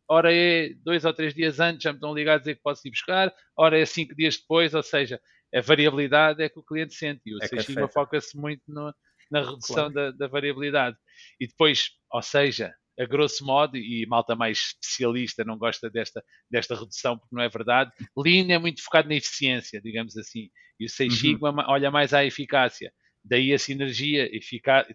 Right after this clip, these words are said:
Speaker 1: toda a gente quer ser eficiente, mas ao mesmo tempo eficaz. Portanto,
Speaker 2: Eficaz, claro que
Speaker 1: a-,
Speaker 2: sim.
Speaker 1: aquela célebre frase, "Não há nada mais, eh, silly que ser super eficiente a fazer uma coisa que não é eficaz." Portanto,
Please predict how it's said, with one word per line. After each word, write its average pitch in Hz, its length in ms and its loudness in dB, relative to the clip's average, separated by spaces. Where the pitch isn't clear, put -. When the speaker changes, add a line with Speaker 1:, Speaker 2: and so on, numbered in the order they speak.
Speaker 1:
toda 123 160 -2
a 120 40 0
gente 123 180 -6
quer 131 140 -2
ser 135 360 -2
eficiente, 131 760 -6
mas 143 180 -4
ao 113 80 0
mesmo 110 220 -6
tempo 117 200 -12
eficaz. 127 380 -2
Portanto, 113 360 -10
Speaker 2:
Eficaz, 85 300 -8
claro 107 260 -4
que - 80 -8
Speaker 1:
a-, 120 80 -4
Speaker 2:
sim. - 120 -10
Speaker 1:
aquela 135 280 4
célebre 131 360 -2
frase, 139 320 0
"Não 135 80 -2
há 131 180 0
nada 131 300 2
mais, 127 460 -2
eh, 120 240 -10
silly 156 520 0
que - 60 -14
ser 151 160 -2
super 147 340 2
eficiente 151 460 -2
a 151 40 -4
fazer 156 140 -8
uma 156 100 -6
coisa 147 180 -8
que - 80 -18
não 156 80 -8
é - 20 -4
eficaz." 135 420 -6
Portanto, - 320 -12